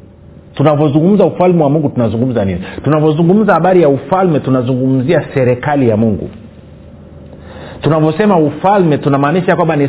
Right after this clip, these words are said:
serikali ambayo inaongozwa na mfalme au malkia. Na kwa, na kwa kawaida huyu mfalme au malkia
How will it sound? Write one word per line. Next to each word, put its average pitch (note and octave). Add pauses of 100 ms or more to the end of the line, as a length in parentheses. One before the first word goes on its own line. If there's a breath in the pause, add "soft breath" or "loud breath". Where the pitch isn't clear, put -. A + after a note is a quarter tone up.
serikali D3
ambayo D3+
inaongozwa C3+
na B2
mfalme A#2+
au C#3
malkia. A2+ (1000 loud breath)
Na C3+
kwa, D3
na C#3
kwa C#3+
kawaida D3+
huyu D#3+
mfalme E3+
au E3
malkia C3